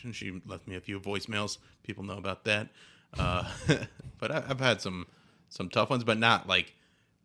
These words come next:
that. But I also, like, I mean, she's twenty-one years old. She, that was a child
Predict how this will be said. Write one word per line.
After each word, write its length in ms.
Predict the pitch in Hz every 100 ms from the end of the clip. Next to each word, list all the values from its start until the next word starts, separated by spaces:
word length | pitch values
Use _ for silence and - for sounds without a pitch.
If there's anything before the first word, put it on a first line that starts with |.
| _ _ _
that. 480 | 98 98 90 - - _
But 100 | 113
I 80 | 117
also, 380 | 123 104 104 98
like, 420 | 98 92 - - -
I 40 | 117
mean, 120 | 107
she's 300 | - 92 - - -
twenty-one 380 | - 92 85 82
years 180 | 82 78
old. 120 | -
She, 200 | - - - 98
that 160 | 139
was 140 | 98 104
a 60 |
child 520 | 95 - 92 90 82